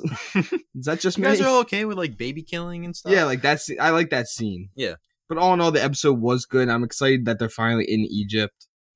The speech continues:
Speaker 1: They're doing, like, they're getting the show going, it feels like.
Speaker 2: Yeah.
Speaker 1: And from what we both read about the critics who got to see the first four episodes of the show already, they said episode four ends on that massive cliffhanger.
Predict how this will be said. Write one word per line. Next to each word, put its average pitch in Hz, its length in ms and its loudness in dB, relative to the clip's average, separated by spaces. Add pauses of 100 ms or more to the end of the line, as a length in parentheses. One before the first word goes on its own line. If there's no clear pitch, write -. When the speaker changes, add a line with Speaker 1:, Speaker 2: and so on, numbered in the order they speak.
(240)
Speaker 1:
They're - 100 -6
doing, 104 220 -2
like, 110 160 -2
they're 110 80 -2
getting 120 280 2
the 117 60 2
show 113 240 0
going, 98 320 -4
it 95 80 -10
feels 92 260 -10
like. - 200 -16 (260)
Speaker 2:
Yeah. 90 220 0 (460)
Speaker 1:
And 117 220 4
from 117 160 2
what 110 140 2
we 113 160 4
both 110 300 0
read 107 220 2
about 98 220 -2
the 113 60 -12
critics - 680 -2
who 117 100 -4
got 101 160 -6
to - 60 -14
see - 140 -8
the 90 60 -8
first - 280 -12
four 185 200 4
episodes 104 380 -4
of 87 80 -8
the 90 60 -12
show - 180 -12
already, 92 360 -6 (460)
they 110 60 -4
said 113 180 0
episode 107 360 -2
four 104 220 -2
ends 98 160 -6
on 92 120 -8
that 87 140 -10
massive 98 500 -8
cliffhanger. - 460 -20